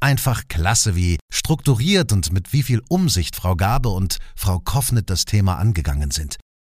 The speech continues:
Und, äh, im Übrigen zeigt das auch einmal mehr, dass neben aller notwendigen Organisation eine saubere Kommunikation das A und O in Veränderungsprozessen ist. Und auch das hier, das Jobsharing oder das Einführen dieses Modells,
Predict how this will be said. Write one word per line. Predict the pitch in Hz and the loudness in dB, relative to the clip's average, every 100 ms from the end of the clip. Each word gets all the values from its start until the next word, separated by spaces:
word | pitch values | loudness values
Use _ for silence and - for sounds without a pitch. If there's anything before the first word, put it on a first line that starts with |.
| - | -4
Und, | 135 127 139 | -2 -2 -6
äh, | 131 | -12
im | 135 165 | -2 0
Übrigen | 202 202 120 | 2 0 0
zeigt | 147 | -2
das | 151 107 | -2 -4
auch | 98 | -4
einmal | 113 143 113 98 | -2 0 2 2
mehr, | 131 139 | 2 0
dass | 101 90 - - - | -2 -2 -4 -10 -4
neben | 104 110 139 131 | 0 2 0 0
aller | 143 190 | 0 2
notwendigen | 185 156 151 135 139 127 95 | 0 0 -2 -2 0 0 -2
Organisation | 87 104 104 98 87 80 - 98 143 180 | -2 0 2 2 0 -2 -2 0 0 -2
eine | 95 98 87 | 0 2 2
saubere | 76 73 139 196 170 120 98 | 0 0 0 -2 -2 -2 -4
Kommunikation | - 220 196 98 82 82 - 92 110 113 - - - | -4 -4 0 0 0 -2 -2 0 2 0 -8 -12 -4
das | 87 - | -2 0
A | 120 156 | -2 0
und | - 110 - | 0 -2 -2
O | 117 - | -4 -2
in | 110 98 | -2 0
Veränderungsprozessen | - - 165 135 87 82 - - - 85 92 90 | -2 -2 0 0 0 -2 -4 -4 -2 0 0 0
ist. | 113 - - - - | -2 -4 -10 -14 -4
Und | 131 131 131 | -2 -2 -4
auch | 139 87 | -4 -2
das | 160 170 | 0 0
hier, | - 92 76 | 0 0 -2
das | 78 - | -4 -4
Jobsharing | - 143 - 104 85 76 | -2 -2 0 0 0 -2
oder | 71 76 | -4 -6
das | 69 73 - - - | -6 -6 -6 -10 -6
Einführen | 143 180 185 - 147 120 107 | -2 0 0 0 0 2 2
dieses | 107 90 90 | 0 0 0
Modells, | 80 92 107 - | 0 0 0 -2